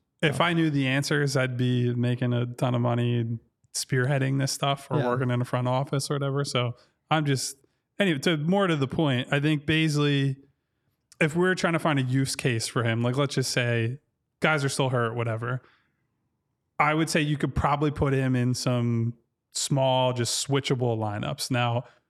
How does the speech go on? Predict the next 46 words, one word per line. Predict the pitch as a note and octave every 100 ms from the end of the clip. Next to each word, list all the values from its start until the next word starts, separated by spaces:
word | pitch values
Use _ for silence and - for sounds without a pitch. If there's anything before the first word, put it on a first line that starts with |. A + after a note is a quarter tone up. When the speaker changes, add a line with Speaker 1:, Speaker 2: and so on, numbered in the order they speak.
| _
Speaker 1:
who | - B3
is | G3+
available | E3+ F3 F#3 E3 D#3
that's | C#3+ -
actually | D3 E3 - D#3
a |
switch | C#3+ D3+ C#3+ -
defender | C3+ A#2+ A2+ A2+
at | A2+
that | A#2+ B2
point? | C#3+ D#3+ D#4 - _ -
Uh, | B2
it's | B2 -
a |
great | B2+ C3+ C3
question, | - C3 - F3+ D#3+
but | C3 B2+ - _ _ _ _ -
between | C#3+ D#3+ C#3
Bazley, | D#3 D#3 D3 D3+ D3 C#3 C#3
Ricky | C3+ C#3
Council, | C3 C#3+ C#3 C3+ D3 C#3 C#3 C3+ C3+
Oubre, | D3 D3 C3+ C#3 C3+ C3 C3+ C3
if | A#2+
Melton | C#3 C3+ C3+ C#3+ C#3
comes | C#3+ C3+
back, | - C3+ C3 B2+
if | B2+ -
Batum | - - C#3+ C#3
is | C3+ -
back, | C3 C3 B2+ - _ _ _ _ _ -
there's | F#4+ C4+
some | G3+ C#3+
decent | - C#3 B2 C#3 A#2 -
switch | - B2 -
lineups | A#2+ A2 A#2 B2+
they | -
can | A#2 A#2+
put | -
on | A2+ A2
the |
floor | G#2+ - D3 A3
and | D3+ A#2
spread | - B2 A#2
it | A2+
out. | A#2+ D#3+ D3
Now, | C3+ B2+ A#2+